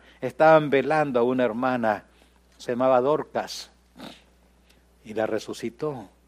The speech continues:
con el poder de Dios. En Hechos capítulo diez <clears throat> lo encontramos allá, versos treinta y cuatro y treinta y cinco en adelante,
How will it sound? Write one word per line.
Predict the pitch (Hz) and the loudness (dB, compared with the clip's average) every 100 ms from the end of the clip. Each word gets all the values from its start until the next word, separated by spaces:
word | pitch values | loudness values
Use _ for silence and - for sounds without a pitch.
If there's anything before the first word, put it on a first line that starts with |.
| _ | _
con | - 110 | -16 -10
el | 104 | -10
poder | - 107 98 107 104 | -10 -12 -10 -12 -10
de | 117 | -10
Dios. | 120 127 92 - - - _ - _ _ _ _ _ _ _ | -10 -12 -16 -14 -14 -16 _ -20 _ _ _ _ _ _ _
En | - 139 | -6 4
Hechos | 165 165 160 - | 6 6 2 6
capítulo | 160 175 175 165 160 | 8 8 4 6 6
diez | 156 185 190 - - | 8 8 6 0 -14
<clears throat> | - - _ - - | -14 -14 _ -20 -8
lo | 131 | -2
encontramos | 139 139 123 - 156 160 147 - | -2 -2 -4 0 2 4 2 0
allá, | 135 135 156 123 104 - - | 0 8 8 8 4 -12 0
versos | 127 139 147 - | 2 2 0 2
treinta | 147 135 - | 2 2 -2
y | 120 | -2
cuatro | 147 156 156 | 4 4 4
y | 139 | 0
treinta | 139 113 135 | 0 2 -2
y | |
cinco | - 156 151 147 139 - - _ | -2 -8 -2 4 4 2 -12 _
en | 135 | 4
adelante, | 131 131 135 143 - 135 123 | 6 8 6 2 0 0 0